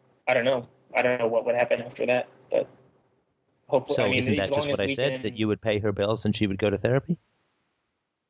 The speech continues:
Speaker 1: Yeah, I guess.
Speaker 2: Well, no, don't guess. I mean, tell me if I've mistaken something.
Speaker 1: <laughs>
Speaker 2: I'm not trying to corner you. I'm just trying to really understand.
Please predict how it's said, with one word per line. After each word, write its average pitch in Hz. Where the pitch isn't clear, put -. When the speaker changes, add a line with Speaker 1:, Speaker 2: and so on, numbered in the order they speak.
Speaker 1:
Yeah, 147
I 127
guess. 135
Speaker 2:
Well, 135
no, 147
don't 127
guess. 135
I 117
mean, 110
tell 120
me 120
if 113
I've 113
mistaken 113
something. 92
Speaker 1:
<laughs> -
Speaker 2:
I'm 143
not 170
trying 165
to 139
corner 190
you. 120
I'm 117
just 113
trying 117
to 104
really 104
understand. 98